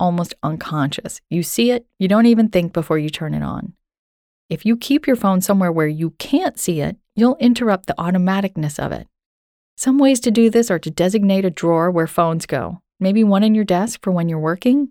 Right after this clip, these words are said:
and one in the kitchen for everyone to put their phones in during dinner or family time. You might have to find drawers that are farther away, though, because I bet even just looking at the drawer could remind you that your phone is in there, and then,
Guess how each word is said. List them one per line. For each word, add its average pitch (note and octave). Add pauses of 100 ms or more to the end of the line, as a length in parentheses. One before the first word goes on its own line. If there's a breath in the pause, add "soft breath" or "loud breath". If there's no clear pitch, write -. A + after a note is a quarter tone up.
(140)
and G3
one A3+
in C4+
the C4
kitchen A3+
for F3+
everyone A3+
to A3+
put G3+
their G3+
phones F3
in E3+
during E3
dinner F#3
or F#3+
family D#3+
time. - (760)
You A3
might C4+
have F4
to D#4+
find A#3+
drawers G3
that F#3+
are F3+
farther F#3
away, E3
though, B2+
because E3+
I G3+
bet A3+
even G#3
just E3+
looking F#3
at F#3+
the E3
drawer F3
could G3+
remind F#3
you B3
that G#3+
your F3+
phone F#3
is E3+
in G3
there, A#3
and E3+
then, F3